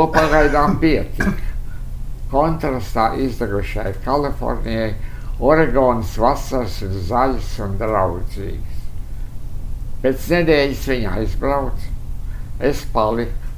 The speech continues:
ar man neraksturīgu tukšumu sirdī. Nākošo rudeni satikāmies ikdienas. Spēlējot tenisi, iepazīstināju viņu ar savu draugu Zemīti,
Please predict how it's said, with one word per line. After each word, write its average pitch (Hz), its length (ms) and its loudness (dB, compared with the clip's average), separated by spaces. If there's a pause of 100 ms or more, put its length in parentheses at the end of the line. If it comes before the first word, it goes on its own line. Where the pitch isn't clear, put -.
(520)
ar 123 220 2
man 123 260 0
neraksturīgu 135 1120 0
tukšumu - 720 -2 (220)
sirdī. - 520 -2 (840)
Nākošo 156 640 2
rudeni 139 440 2
satikāmies 120 1040 -4
ikdienas. 104 880 -4 (1000)
Spēlējot 151 840 6
tenisi, 131 580 0
iepazīstināju 127 1040 -2
viņu 120 240 0
ar 113 140 0
savu 113 320 0
draugu 107 560 2
Zemīti, 104 640 0